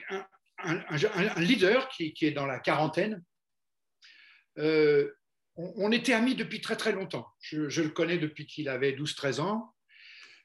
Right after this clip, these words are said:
Euh, je l'ai accompagné, j-, j'ai prêché à son mariage, euh, je l'ai accompagné pendant qu'il a fait sa formation biblique, euh,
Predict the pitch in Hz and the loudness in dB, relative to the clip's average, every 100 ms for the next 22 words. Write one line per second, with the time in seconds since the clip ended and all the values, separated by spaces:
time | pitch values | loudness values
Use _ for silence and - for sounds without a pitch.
0 | - 139 135 135 175 190 175 175 165 175 | -6 -2 0 2 4 4 2 0 -4 -2
1 | 170 175 175 175 170 156 - 160 165 170 | 0 2 4 2 0 -2 -6 -4 -2 0
2 | 156 151 - 135 135 147 156 175 185 175 | 0 -2 -4 -6 -4 -2 -2 -2 -4 -6
3 | 143 139 127 113 151 156 139 151 143 151 | -4 -4 -4 -4 -2 0 -2 -6 -6 -4
4 | 151 147 139 135 - 143 123 139 - 120 | -4 -4 -4 -8 -6 -6 -6 -6 -8 -10
5 | - 127 135 127 - - 139 123 151 147 | -8 -8 -8 -10 -10 -8 -8 -6 -4 -2
6 | 185 202 196 - 156 131 131 | 0 0 -2 -4 -4 -2 -4